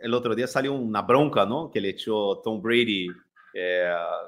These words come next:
a Fat Lenny, ¿no? Dijo, "Pero tío", o sea, que Fat Lenny le han drafteado en el, en, en, en el backfield y le echó una bronca tremenda, que "tienes que conseguir más que una yarda, que no sé qué, tal". Bueno, yo Rashad White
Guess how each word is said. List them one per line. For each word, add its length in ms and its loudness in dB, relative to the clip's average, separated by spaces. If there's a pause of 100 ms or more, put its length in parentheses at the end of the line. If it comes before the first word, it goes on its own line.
(220)
a 80 -2
Fat 280 2
Lenny, 380 2
¿no? 300 -10
Dijo, 540 -8
"Pero 200 -10
tío", 240 -4 (280)
o 40 -6
sea, 260 -2
que 100 -8
Fat 240 -4
Lenny 260 -4
le 120 -2
han 100 -2
drafteado 480 2
en 120 -6
el, 320 -10
en, 180 -12
en, 300 -16 (120)
en 120 -16
el 80 -10
backfield 560 -2
y 60 -6
le 180 -10
echó 180 -16
una 200 -4
bronca 280 -4
tremenda, 380 -10
que 100 -10
"tienes 200 -2
que 100 -4
conseguir 420 -6
más 180 -2
que 60 -6
una 160 -2
yarda, 460 2 (120)
que 80 -10
no 80 -6
sé 140 -4 (100)
qué, 60 -6 (200)
tal". 200 -2 (400)
Bueno, 360 2 (480)
yo 220 6
Rashad 540 6
White 420 6